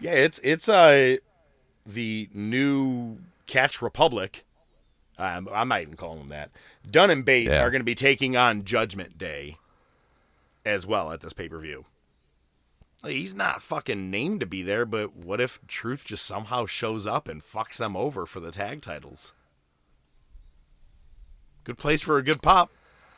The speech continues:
Speaker 1: Especially
Speaker 2: Yeah.
Speaker 1: if it's gonna be your only title change.
Speaker 2: I mean, I guess that's the question, man. Uh, as much as I love everything with Truth, do we really want him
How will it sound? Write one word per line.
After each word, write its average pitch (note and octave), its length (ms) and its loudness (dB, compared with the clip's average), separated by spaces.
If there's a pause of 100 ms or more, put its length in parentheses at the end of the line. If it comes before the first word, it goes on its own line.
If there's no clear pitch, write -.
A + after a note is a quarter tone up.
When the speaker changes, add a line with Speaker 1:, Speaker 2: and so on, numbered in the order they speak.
(400)
Speaker 1:
Especially C3+ 300 8
Speaker 2:
Yeah. G3+ 120 12
Speaker 1:
if A3+ 80 6
it's - 140 -4
gonna C#3+ 120 0
be C3 120 2
your C3+ 160 4
only D3 180 2
title C#3+ 300 4
change. A#2+ 480 -6 (1300)
Speaker 2:
I F3+ 80 8
mean, F3+ 320 4 (180)
I C#3+ 300 0
guess D#3+ 200 4
that's C#3+ 220 4
the B2 100 -2
question, A#2 540 2
man. F2+ 340 2
Uh, - 60 -4 (180)
as G#2+ 300 0
much A2 240 0
as G#2 80 0
I G#2 80 6
love G2 220 6
everything G2+ 360 2
with F2+ 200 -2
Truth, A#2+ 440 2
do F#2+ 120 0
we F#2 100 2
really G2 300 2
want F2+ 340 0
him F2+ 460 0